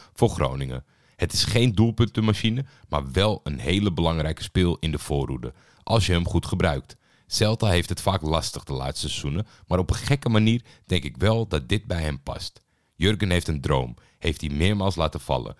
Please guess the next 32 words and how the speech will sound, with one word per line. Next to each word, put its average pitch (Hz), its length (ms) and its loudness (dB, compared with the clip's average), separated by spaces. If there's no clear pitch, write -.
Daarom 104 300 2
nam 87 200 4
hij 78 140 2
als 76 180 0
vijftienjarige 85 840 0
al 76 80 0
de 69 80 -6
stap - 280 -4
richting 80 320 -2
Milaan 67 420 0
om 120 140 4
het 117 80 4
te 107 80 2
proberen. 67 560 0
Celta 120 480 2
is 90 160 -2
de - 100 -2
volgende 95 420 2
halte 80 380 2
in 82 160 -2
zijn 85 220 -2
carrière. 67 520 -2
Ik - 180 -2
ben - 140 2
heel 107 380 4
erg 101 160 2
benieuwd 87 300 4
of 78 100 0
de 73 140 -2
weg 101 220 2
omhoog 87 320 2
gaat 101 280 -2